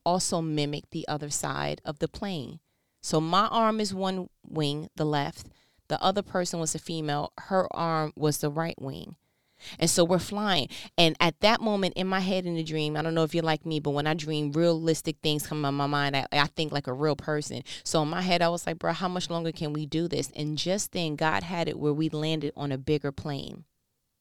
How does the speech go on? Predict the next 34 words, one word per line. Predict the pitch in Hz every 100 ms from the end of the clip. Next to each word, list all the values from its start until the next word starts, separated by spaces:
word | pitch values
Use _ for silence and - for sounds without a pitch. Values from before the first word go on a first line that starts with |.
| _ _ _ - - -
And | 170
I | 170
remember | 165 170 196 208
trying | 208 - 202
to | 180 175 _ _ _ _ -
think, | 202 175
like, | 147
should | 151 180
I | 160
scream | - - 202
out | 196 -
to | 196
the | 175
people | - 208 208 190
to |
tell, | 170 - 180 180 170 - - _ _ -
you | 175
know, | 165
the | 160
pilot | - 226 214 170
to | -
stop | 160 214 208 185
because, | 170 190 170
you | 180
know, | 160
there's | 165 175
another | 190 208
plane? | - 208 - -
But | 147 175
I | 180
knew | 180 185 196 240 269
that | 220 175
if | 160 -
I | 90 160 147